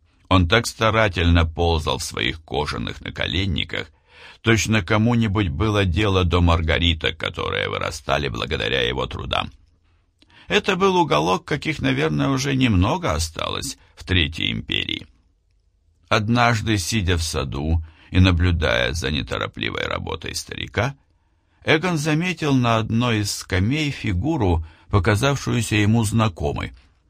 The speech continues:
Человек делал вид, будто читал газету,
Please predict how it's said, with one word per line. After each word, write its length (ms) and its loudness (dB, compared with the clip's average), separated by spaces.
Человек 500 6
делал 320 6
вид, 260 2
будто 420 0
читал 400 -2
газету, 680 -4